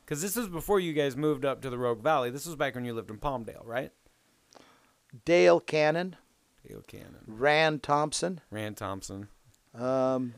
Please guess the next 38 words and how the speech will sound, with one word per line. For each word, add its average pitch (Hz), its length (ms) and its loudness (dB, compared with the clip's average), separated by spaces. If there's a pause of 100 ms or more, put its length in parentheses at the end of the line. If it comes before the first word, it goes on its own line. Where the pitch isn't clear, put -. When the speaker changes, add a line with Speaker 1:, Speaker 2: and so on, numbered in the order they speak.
(120)
Speaker 1:
I've 147 140 2
Speaker 2:
these 151 120 2
were 143 100 2
Speaker 1:
met, 135 80 0
Speaker 2:
guys 143 260 6
Speaker 1:
I've 160 60 -4
Speaker 2:
that 156 60 2
Speaker 1:
met 139 140 -2
that 135 240 -2
guy. 101 320 -8 (100)
Speaker 2:
sang 170 640 4
and 147 160 -4
played 156 300 0
guitar, 151 760 8
and 143 180 -4
Dale, 156 340 6
s-, - 220 -6
he 151 220 2
was 156 180 2
in 147 140 4
a 139 60 0
group, 147 340 4 (640)
he - 140 -6
says, 156 400 4
the 127 100 -4
Box 139 420 6
Tops. - 640 0 (920)
And, 139 360 -2
um, 139 320 2
he's, 135 320 -6
and 151 200 -2
he 202 140 2
had 214 180 4
a 175 40 -2
pretty 165 240 0
good 143 220 2
voice, 160 520 6
and, 117 220 -6